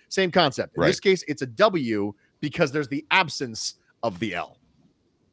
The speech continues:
Speaker 2: Nice. S-, the Jets were close to an A plus. The Jets early on did really, really well. I didn't,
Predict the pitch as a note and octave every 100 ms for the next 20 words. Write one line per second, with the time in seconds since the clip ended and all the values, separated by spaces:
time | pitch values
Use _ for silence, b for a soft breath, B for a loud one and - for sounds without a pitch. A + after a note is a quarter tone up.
0 | - F2 F#2+ F2+ D#2+ - - G#2 A2+ F#2+
1 | C#3+ G#3 - B2 B2 - G#2 D3 G#3 -
2 | A#2+ F#2+ F2 F2 C#2+ - - F2+ F#2 B2
3 | E3 - G#2+ A#2+ G2+ A2 C3 F2+ F2 D2
4 | D2 D2+ B2+ F2+ C#2+ C2+ C2+ C2 F2+ A2
5 | G2+ G2